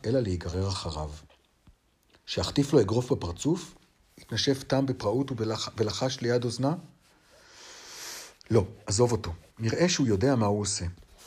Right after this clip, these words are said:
היא רק קיוותה שהיא צודקת,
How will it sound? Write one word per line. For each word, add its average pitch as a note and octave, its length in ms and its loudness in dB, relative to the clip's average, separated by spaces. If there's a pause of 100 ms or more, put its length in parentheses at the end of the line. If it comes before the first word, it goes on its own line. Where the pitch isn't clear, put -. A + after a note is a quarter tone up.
(1400)
היא G#2 80 0
רק A2+ 140 4
קיוותה G#2 340 0
שהיא F#2+ 220 -2
צודקת, F2 560 -8